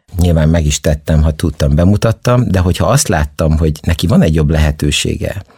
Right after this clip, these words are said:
ö, mint amit én tudok neki nyújtani, még akkor is, hogyha tudtam, hogy emiatt pénzt fogok elbukni, én akkor is az ő érdekét igyekeztem nézni, és, és adott esetben lebeszéltem őt arról, hogy az én általam kínált lehetőséget fogadja el.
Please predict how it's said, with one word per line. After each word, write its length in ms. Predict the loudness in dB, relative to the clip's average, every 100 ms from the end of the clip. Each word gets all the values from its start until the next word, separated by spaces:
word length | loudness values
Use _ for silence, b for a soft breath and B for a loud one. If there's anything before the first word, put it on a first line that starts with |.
| b _ _ _ _
ö, 300 | -2 0 2
mint 260 | 2 2 -2
amit 320 | -2 0 0
én 160 | 0 0
tudok 280 | 0 -2 -2
neki 220 | -4 -2
nyújtani, 600 | -2 -2 0 2 0 -2 _
még 220 | 0 0 0
akkor 360 | -4 -2 -2
is, 140 | 0 -2
hogyha 200 | -2 -2
tudtam, 380 | -2 -2 0
hogy 160 | 2 2
emiatt 400 | 2 2 0 -2
pénzt 320 | -2 0 0
fogok 320 | -2 -2 -2
elbukni, 640 | -2 0 -2 0 0 0 0
én 160 | -2 0
akkor 260 | 0 0
is 320 | -2 -2 -8 -16 _ _
az 160 | -6 0
ő 140 | 2
érdekét 520 | 2 0 -2 -2 -2
igyekeztem 580 | 0 0 -2 -6 -4 -2
nézni, 460 | 0 0 2 0 0
és, 260 | 0 0 0
és 200 | -2 0
adott 280 | 0 0 -2
esetben 380 | -2 0 2
lebeszéltem 680 | 2 0 -2 -2 -4 -2 -2
őt 200 | 0 -2
arról, 600 | -2 -2 0 0 0 -4 -4
hogy 160 | -2
az 120 | 0 0
én 180 | 0
általam 380 | 2 0 0 -2
kínált 360 | 0 0 0 -2
lehetőséget 640 | -2 -4 -6 -6 -6 -6
fogadja 520 | -6 -6 -4 -4 -2
el. 200 | 0 -2